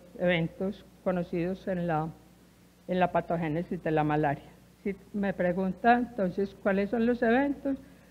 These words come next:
Básicamente es una respuesta inflamatoria sistémica. Después vamos a ver por qué esta respuesta inflamatoria,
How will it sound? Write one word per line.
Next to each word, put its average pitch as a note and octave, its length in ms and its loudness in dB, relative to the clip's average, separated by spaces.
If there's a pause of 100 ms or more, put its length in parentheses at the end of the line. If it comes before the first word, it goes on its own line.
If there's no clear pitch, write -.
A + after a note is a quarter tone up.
(100)
Básicamente A#3 840 4
es A3+ 140 2
una G#3 200 2
respuesta F#3+ 640 -2
inflamatoria F#3 680 0
sistémica. F#3 800 0 (500)
Después G3 380 4
vamos A3+ 360 4
a A#3+ 60 6
ver B3+ 200 6
por A3+ 200 -2
qué G#3+ 200 2
esta G3 200 0
respuesta A#3 500 0
inflamatoria, A#3+ 840 4